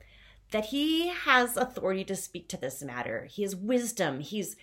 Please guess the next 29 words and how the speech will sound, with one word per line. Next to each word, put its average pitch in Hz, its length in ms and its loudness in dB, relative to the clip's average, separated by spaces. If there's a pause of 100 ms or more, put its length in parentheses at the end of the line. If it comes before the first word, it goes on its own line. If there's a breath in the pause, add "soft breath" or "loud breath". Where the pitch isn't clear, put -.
he's 233 280 -2
pursued 262 540 2
every 262 280 4
pursuit 226 540 -2
known 180 260 2
to 190 160 0
mankind. 160 840 -4 (340 loud breath)
But 190 160 -6
then 220 140 4
he 214 120 2
reminds 240 540 2
us 220 160 -2
that 202 160 -4
the 208 140 0
words 277 500 0
that 226 100 -2
he 208 100 0
gives 170 280 0
are 202 80 -2
not 214 320 0
just 294 220 -8
his 196 200 -4
words, 139 380 -4
but - 200 -14
the 165 80 0
words 175 340 -4
given 160 260 -4
by 151 160 -4
God. 147 460 -6